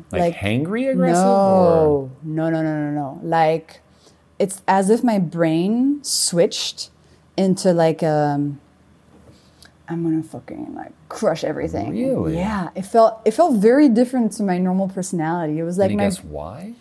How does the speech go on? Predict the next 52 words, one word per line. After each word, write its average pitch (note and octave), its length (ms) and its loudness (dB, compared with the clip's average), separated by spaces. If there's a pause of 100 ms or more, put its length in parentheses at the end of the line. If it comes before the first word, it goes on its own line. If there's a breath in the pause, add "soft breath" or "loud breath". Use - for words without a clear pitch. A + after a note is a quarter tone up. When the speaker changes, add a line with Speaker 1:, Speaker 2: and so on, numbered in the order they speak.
(600 soft breath)
Speaker 2:
I, A3 100 -4
th-, B3 240 0
I A3 40 -4
think G#4+ 180 -2
it's D5+ 100 2
just C4 260 2
burning A#3+ 320 4
fat - 400 -4
instead G3 280 -2
of F#3+ 140 0
burning G3+ 380 -2
glucose. G3 480 0
It, G#3+ 220 0 (320)
to D4 120 2
me, B3 200 6
I C#4+ 60 4
was B3 140 2
like, A3+ 160 -2
"Maybe C4 300 2
this A4 220 -2
is D4 100 2
what A#3+ 220 2
it A3+ 100 0
feels A#3+ 420 0
like A3 320 0 (280)
<laughs> A#3 960 -8
when G#3+ 200 2
you're A#3+ 160 4
a A3+ 40 4
man G#3 680 0 (380 loud breath)
and, A3 160 0
like, G#3 260 -2
you're G#3+ 160 4
running A3+ 440 2
on, G3 260 -2
you're, G3+ 240 0
you're G3 100 -2
fasting G3 540 -2
and G3 120 -6
you G3 60 -4
have F#3+ 200 -2
to G#3 80 -4
go, G3+ 460 4
like, F3+ 560 0
kill G#3 460 2
the F#3+ 440 2
fucking G3 340 -4
mammoth," G3 440 -2
or F#3+ 60 0
I G3 140 6
don't G#3 120 0
know. G3 220 -2